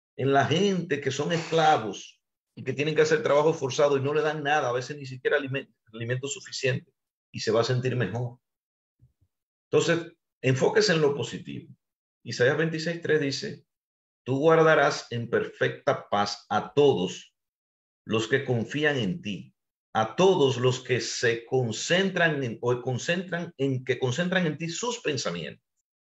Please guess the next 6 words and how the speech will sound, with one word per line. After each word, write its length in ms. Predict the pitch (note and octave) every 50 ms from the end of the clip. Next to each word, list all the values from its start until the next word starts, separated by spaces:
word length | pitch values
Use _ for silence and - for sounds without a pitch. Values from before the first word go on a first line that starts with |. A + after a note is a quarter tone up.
| _ _ _ _ _ _ _ _ _ _ _ _ _ _ _ _ _ _ _ _
Imagínense, 440 | - G#2+ A#2 A#2+ C3+ E3 E3 - D3
hermano, 280 | C3+ C3+ C#3 C#3 C3+ B2+
no 120 | B2 A#2+
se 100 | - C#3
trata 400 | C3 - C#3+ C#3+ C#3+ C#3+ C3+ C3+
de, 640 | C3 B2+ B2 A2+ G#2+ G2 F2+ F2 C#2+ C2 - - -